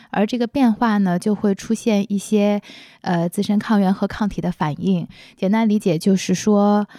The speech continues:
呃，我原来的这种免疫的细胞和分泌出来的抗体是为了抵御外来的一些微生物、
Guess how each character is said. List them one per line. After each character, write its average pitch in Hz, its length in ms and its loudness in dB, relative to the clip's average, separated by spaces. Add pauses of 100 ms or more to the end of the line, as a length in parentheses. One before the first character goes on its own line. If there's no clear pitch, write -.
(160)
呃， 170 340 -2
我 190 100 -2
原 180 160 2
来 196 140 2
的 220 80 2
这 220 140 2
种 196 120 0
免 196 260 0
疫 196 60 0
的 185 140 0
细 - 180 -6
胞 208 400 0
和 175 440 -2
分 214 180 -2
泌 196 80 2
出 220 140 -4
来 196 100 0
的 208 80 -4
抗 220 240 -6
体 180 260 -8
是 208 200 -4
为 202 160 -2
了 185 100 -2
抵 165 240 -6
御 190 160 -2
外 202 240 0
来 165 260 -2
的 180 320 0
一 185 120 -4
些 190 180 -2
微 202 140 2
生 226 320 0
物、 196 260 0